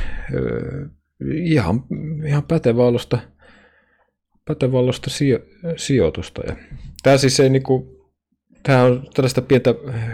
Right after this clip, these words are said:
pientä vittuilua kyseiselle henkilölle, joka viime vuonna taisi mainita noista pisteistä aika useasti, mutta tää on ihan tällaista kaverillista,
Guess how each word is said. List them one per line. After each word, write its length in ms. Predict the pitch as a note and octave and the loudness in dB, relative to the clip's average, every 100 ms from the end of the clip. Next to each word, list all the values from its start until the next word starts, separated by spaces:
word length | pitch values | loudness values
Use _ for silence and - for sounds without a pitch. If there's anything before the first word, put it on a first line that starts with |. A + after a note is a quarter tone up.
| - | 0
pientä 220 | C3 B2 C3 | 0 0 0
vittuilua 640 | C#3 - - F2+ E2+ E2+ | 0 -2 -4 0 0 0
kyseiselle 540 | - F#2+ F#2 F2 F2+ | 0 2 2 2 2
henkilölle, 440 | G2 F2+ E2 E2 F2 | 2 0 -2 -4 -4
joka 220 | G2 G2+ | -2 -2
viime 320 | G2+ D#2 D2+ | 0 0 -2
vuonna 240 | D#2+ E2+ - - - | -2 -4 -6 -12 0
taisi 220 | G2 - | 0 0
mainita 420 | G2+ F#2+ F2+ E2+ | 2 2 2 -2
noista 320 | E2+ F2 - - - - - - - - - - - - | -2 -2 -2 -6 -6 -18 -16 -14 -16 -16 -18 -20 -8 4
pisteistä 600 | C#3 C3 - F#2 E2+ G2 | 6 6 4 2 4 2
aika 180 | F#2 G2 | 4 6
useasti, 580 | G2+ G2+ - D#2+ - E2+ | 6 4 0 -2 -2 -4
mutta 260 | E2 - | -6 -8
tää 120 | - F#2+ | -2 2
on 80 | |
ihan 160 | G2+ G#2 | 2 2
tällaista 320 | G2 F#2+ G#2 | 2 0 0
kaverillista, 720 | - G2+ F2+ E2 E2 - - | 2 4 4 2 0 -2 -4